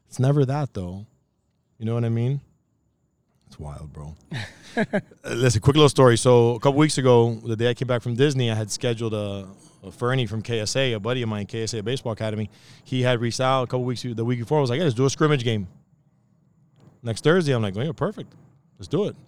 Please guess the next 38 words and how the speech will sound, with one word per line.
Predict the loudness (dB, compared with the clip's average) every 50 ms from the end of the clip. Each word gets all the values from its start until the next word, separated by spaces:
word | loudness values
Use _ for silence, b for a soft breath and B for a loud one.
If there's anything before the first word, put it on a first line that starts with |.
| _
So | -10 -8 -4 -4
he | -4 -2
got | -2 -2 -4 -4
the | -6
field | -6 -4 -4 -4 -4
in | -6 -6
Flagami. | -6 -2 0 2 2 4 4 4 2 2 0 -2 -6 -8
We | -8 -8
had | -6 -8
the | -8 -8
lights. | -8 -6 -6 -6 -6 -6 -6
We | -6 -4
had | -2
everything. | 0 0 2 2 2 2 2 0 -2 b b b b b b b b b
And | -6 -4 -2
I | -2 0
told | 2 4 6 6
him, | 8
"Hey, | 8 8 8 6 4 2 2
let's | 2 2 4
try | 4 6
to | 6 8
get | 8 10
an | 8
umpire." | 8 6 6 4 0 0 -2 -8 -14 _ _ _ _ _ _ _ -6
Right? | -2 0 0 0 0
We | 0 0 0
weren't | 2 2 2 2
able | 2 2
to | 2 0
get | 0 -2
an | -2 -2
umpire. | -4 -4 -6 -8 -12 -12 -20 -20 -20 _ _ _ _ _ _ _ _ _ _ _ _ _ _ _ _ _ _ _ _ b b b b b b b b b b b b b b b b _ _ _ _ _ _ _ _ _ _ _ _ _ _ -2
Armando, | 2 4 4 6 6 4 4 2 0 -6 _ _ _ _ _ -8 -4
the | -4 -4
field | -2 0 2 4 4 4 4
wasn't | 4 4 4 4 4 2 0 -2
striped. | -2 0 0 0 2 2 0 -4 -8 -18 -20